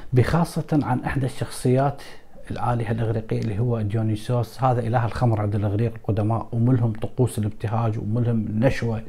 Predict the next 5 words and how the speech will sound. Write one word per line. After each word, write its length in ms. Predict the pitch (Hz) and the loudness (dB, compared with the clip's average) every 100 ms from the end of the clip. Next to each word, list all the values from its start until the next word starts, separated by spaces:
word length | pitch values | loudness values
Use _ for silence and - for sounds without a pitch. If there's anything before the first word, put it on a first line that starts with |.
| - - - - - - - - - | -12 -14 -14 -14 -14 -14 -14 -8 2
مع 340 | 123 107 - | 2 4 2
إشارة 480 | 131 175 196 160 151 - | 0 -2 -2 -2 -6 -10
صريحة 500 | - 120 139 - 127 | -6 -4 -2 -2 -4
إلى 480 | - 113 107 107 113 | -2 -2 -2 -4 -4
أنه 380 | 113 110 110 | -2 -2 -4